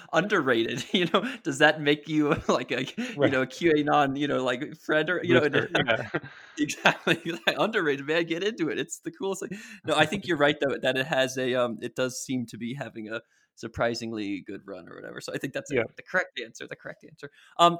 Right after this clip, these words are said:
Speaker 1: great, well, thank you again, Eli, for coming on the show today. I think it was fun for me just to kind of learn more about the overlap and the, how powerful this metaphor is and how much juicy design space there is, um, you know, in creating digital public infrastructure and digital public spaces. So excited for that.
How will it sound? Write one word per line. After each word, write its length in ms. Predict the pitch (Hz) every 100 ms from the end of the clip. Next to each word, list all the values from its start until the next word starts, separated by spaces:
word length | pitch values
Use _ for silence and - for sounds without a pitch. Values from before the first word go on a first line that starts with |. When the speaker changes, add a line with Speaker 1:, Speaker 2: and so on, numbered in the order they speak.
| -
Speaker 1:
great, 180 | 370 170
well, 240 | 196 190 214
thank 200 | 254 339
you 80 |
again, 320 | 233 170 180 156
Eli, 260 | 151 143
for 100 | 147
coming 280 | - 165 160
on 80 | 139
the 60 |
show 180 | 131 139
today. 200 | 139 107
I 40 | 110
think 180 | 131 - - - -
it 60 | 135
was 100 | -
fun 300 | 185 175 165
for 100 | 151
me 180 | 196
just 200 | 151 123
to 120 | 127 110
kind 160 | 131
of 80 | 110
learn 300 | 117 127 120
more 220 | 117 120
about 300 | 113 104 98 - _ _
the 60 | 120
overlap 460 | 127 123 120 110 117
and 120 | 117
the, 80 | 110
how 180 | 156 156
powerful 460 | - 139 147 117
this 180 | 107 -
metaphor 400 | 110 165 - 85
is 120 | 101
and 100 | 117
how 60 | 113
much 220 | 104 110
juicy 420 | - 123 - 120 110
design 400 | 107 90 127 156
space 300 | - 101 -
there 160 | 101
is, 260 | 82 92 -
um, 360 | 92 95 98 117
you 100 | 123 101
know, 80 | -
in 280 | 113 107 107 - - - _ _
creating 280 | - 123 120
digital 240 | 117 120 131
public 260 | 131 127
infrastructure 460 | 135 143 160 160 147
and 60 | 117
digital 240 | 123 143
public 300 | - 123 -
spaces. 420 | 117 113 - -
So 100 | -
excited 340 | 110 - 156 175
for 80 | 156
that. 240 | 117